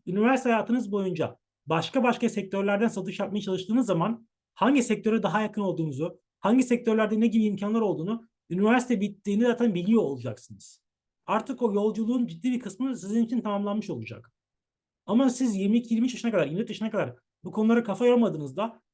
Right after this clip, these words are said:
mezun olduktan sonra sil baştan, hatta bamba-, baştan bir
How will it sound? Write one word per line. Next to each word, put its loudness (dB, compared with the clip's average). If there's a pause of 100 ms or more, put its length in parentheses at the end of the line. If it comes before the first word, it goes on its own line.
mezun 2
olduktan 2
sonra -2 (280)
sil 2
baştan, 0
hatta 0
bamba-, 0 (140)
baştan 0
bir -2